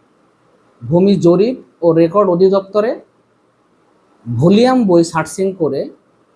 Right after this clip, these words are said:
আপনি এই বিষয়টা সম্পর্কে জানতে পারেন। তাছাড়াও জেলা সেটেলমেন্ট অফিস কিংবা উপজেলা সেটেলমেন্ট অফিসে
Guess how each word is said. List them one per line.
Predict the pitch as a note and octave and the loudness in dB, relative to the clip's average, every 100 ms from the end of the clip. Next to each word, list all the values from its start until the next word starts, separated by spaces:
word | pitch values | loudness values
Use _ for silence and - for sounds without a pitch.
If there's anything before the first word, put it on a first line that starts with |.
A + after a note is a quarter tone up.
| - | -8
আপনি | D#3+ G3 G#3+ | -6 -4 0
এই | E3+ | 2
বিষয়টা | D3+ D3 E3 E3 A#3+ E4 _ _ _ _ | 0 -2 -4 -2 -6 -10 _ _ _ _
সম্পর্কে | E3+ D#3+ E3 E3 | -6 -4 -2 -2
জানতে | D3 B2 A#2+ | -2 -4 -6
পারেন। | C3 A2+ G2 F2+ _ _ _ _ _ _ _ _ _ - | -8 -8 -10 -16 _ _ _ _ _ _ _ _ _ -6
তাছাড়াও | F#3+ G#3+ G#3+ E3+ C4+ - _ _ _ _ _ _ _ _ _ _ B2 B2 | -4 0 2 2 -2 -10 _ _ _ _ _ _ _ _ _ _ -14 -6
জেলা | B2+ F3+ A3 B3+ D#4 _ _ _ _ - | 0 2 2 -2 -6 _ _ _ _ -12
সেটেলমেন্ট | - E3+ G#3+ G#3+ A3 G3+ | -6 -2 0 0 0 -2
অফিস | F#3 A3+ A#3+ - _ | 0 -2 -2 -10 _
কিংবা | F3 F3+ F#3 F#3+ G#3 - _ _ _ _ _ _ _ _ _ - | -8 -4 -2 -2 -6 -16 _ _ _ _ _ _ _ _ _ -4
উপজেলা | F3+ G3+ F#3+ A#3 B3 | -2 0 0 0 -2
সেটেলমেন্ট | G3 G#3 G#3+ A3 G#3 | -2 -2 -2 -2 -2
অফিসে | G3 A3 A3 | -2 -4 -6